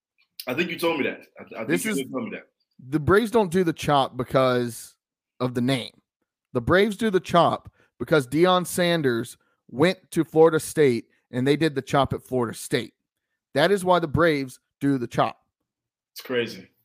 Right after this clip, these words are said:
Speaker 2: Deion Sanders, I mean, played football, played baseball. He, he's a football Hall of Famer, eight-time Pro Bowler, six-time All-Pro, two-time Super Bowl champ, nineteen ninety-four A P Defensive Player of the Year, and nineteen ninety-four, uh,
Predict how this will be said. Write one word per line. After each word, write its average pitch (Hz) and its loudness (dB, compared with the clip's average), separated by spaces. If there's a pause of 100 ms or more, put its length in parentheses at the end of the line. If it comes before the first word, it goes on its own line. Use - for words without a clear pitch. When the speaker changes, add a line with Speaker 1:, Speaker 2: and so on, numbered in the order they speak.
(180)
Speaker 2:
Deion 185 2
Sanders, 160 -2
I 143 -6
mean, 131 -8 (140)
played 185 -2
football, 160 -2
played 170 -6
baseball. 123 -4 (540)
He, 143 -6
he's 135 -6
a 139 -2
football 165 2
Hall 156 2
of 143 -2
Famer, 147 0
eight-time 143 -2
Pro 139 2
Bowler, 135 2 (160)
six-time 147 -4
All-Pro, 135 0
two-time 139 -4
Super 127 -8
Bowl 123 -2
champ, 127 -6
nineteen 131 -8
ninety-four 127 -4
A 127 0
P 127 -4 (460)
Defensive 196 -2
Player 151 4
of 135 0
the 135 -4
Year, 131 -2
and 127 -4
nineteen 139 -4
ninety-four, 127 0 (380)
uh, 120 2